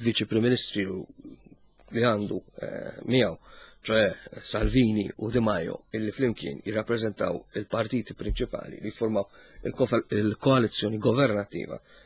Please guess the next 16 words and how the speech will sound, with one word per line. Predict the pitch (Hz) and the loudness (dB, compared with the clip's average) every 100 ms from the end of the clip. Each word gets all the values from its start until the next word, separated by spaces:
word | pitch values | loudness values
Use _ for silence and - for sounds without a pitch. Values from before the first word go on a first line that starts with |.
| - | -6
li | 113 107 | -2 0
hemm | - | 0
fl-Italja, | 160 123 120 147 175 - - - | 2 4 4 4 2 -4 -20 -8
ma, | - 135 160 185 - - _ _ _ - | 2 6 8 6 0 -12 _ _ _ -4
eh, | 110 107 101 104 - 110 - | -2 0 0 -2 -6 -10 -12
il-Ministru | 135 - 110 135 - 107 | -10 -2 4 4 4 0
tal-Affarijiet | 104 104 - 117 127 101 - - - - _ - | -2 -4 -2 2 4 2 -4 -18 -20 -20 _ -12
Ekonomiċi | - 113 135 110 98 120 | -8 0 4 4 2 -2
Finanzjarji | 110 104 135 107 - - | -2 2 4 4 -2 -4
Taljan | 113 127 107 98 - - _ | 0 2 2 0 -8 -14 _
Tria | - 147 135 127 - - - - - - - | 2 6 6 6 0 -20 -20 -20 -20 -6 6
u | 165 170 - _ - | 10 10 6 _ 2
il-President | 131 123 120 117 113 113 - 139 143 131 | 4 6 6 6 4 4 2 2 4 2
tal-Kummissjoni | 110 117 113 117 110 | 2 0 0 2 2
Ewropea | 113 120 120 135 | 2 4 4 6
Juncker, | 180 175 - 180 180 | 8 6 6 8 8